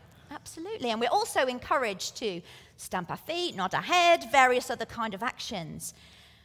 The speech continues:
But do you know what my question is? How do we know? So the song says, "I know I am, I'm sure I am"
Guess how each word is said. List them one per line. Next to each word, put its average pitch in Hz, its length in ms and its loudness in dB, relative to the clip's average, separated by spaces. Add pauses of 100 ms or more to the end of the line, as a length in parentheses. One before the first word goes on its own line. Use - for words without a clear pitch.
(880)
But - 220 -4 (500)
do - 80 -8
you - 20 -2
know 508 180 2
what 508 140 2
my - 60 -14
question 220 400 -4
is? - 640 -12 (680)
How 440 180 -8
do 605 100 -8 (140)
we 294 80 -4
know? 208 420 -2 (800)
So 370 140 -6
the 403 80 -6
song 466 300 -2
says, 156 520 -4 (380)
"I 233 140 0
know 269 360 4
I 220 160 2
am, 180 480 0 (500)
I'm 208 160 0
sure 311 540 0
I 175 140 0
am" 175 420 -4